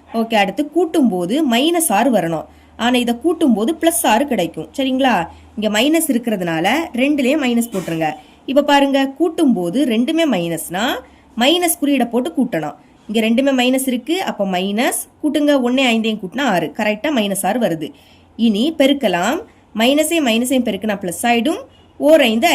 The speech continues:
ஐந்து. இதுவும் கரெக்டா வருது. அப்ப எழுதிக்கிறேன் பாருங்க. இங்க ஏ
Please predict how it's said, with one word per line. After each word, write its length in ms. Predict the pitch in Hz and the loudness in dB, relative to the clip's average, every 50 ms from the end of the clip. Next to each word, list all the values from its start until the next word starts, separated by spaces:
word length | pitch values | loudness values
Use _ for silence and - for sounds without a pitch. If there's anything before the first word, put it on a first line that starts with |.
| 226 190 | 2 0
ஐந்து. 220 | 185 170 160 160 - - 254 | -2 -4 -6 -8 -8 -6 -6
இதுவும் 220 | 277 359 381 - | -6 -4 -4 -4
கரெக்டா 260 | - 233 220 233 220 202 175 | -2 -2 -2 -2 -2 0 0
வருது. 200 | 165 160 156 160 - - - _ _ _ - | -2 -2 -4 -6 -10 -12 -16 _ _ _ -10
அப்ப 80 | 233 240 240 247 | -6 -2 -2 0
எழுதிக்கிறேன் 420 | 262 262 294 277 269 269 233 262 254 | 0 0 -2 -2 -2 -2 -2 0 0
பாருங்க. 280 | 254 247 247 247 262 254 247 254 247 254 - 233 | 0 0 0 0 2 2 2 0 -2 -6 -6 -4
இங்க 120 | 226 226 220 214 214 | -2 -2 -2 0 0
ஏ 60 | 233 | 2